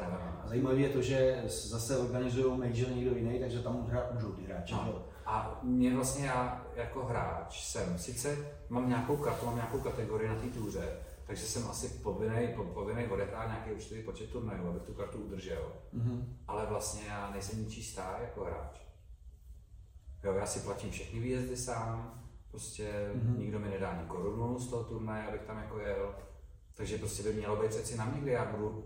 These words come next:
Speaker 1: hrát a vydělávat peníze. A to, že McIlroy tam nechtěl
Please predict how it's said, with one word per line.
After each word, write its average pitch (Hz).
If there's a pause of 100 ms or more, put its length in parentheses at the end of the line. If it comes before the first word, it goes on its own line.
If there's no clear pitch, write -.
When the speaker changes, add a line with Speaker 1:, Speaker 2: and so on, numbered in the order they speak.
(140)
Speaker 1:
hrát 92
a -
vydělávat 92
peníze. 85 (680)
A 110
to, 120
že 139
McIlroy 135
tam 135
nechtěl 127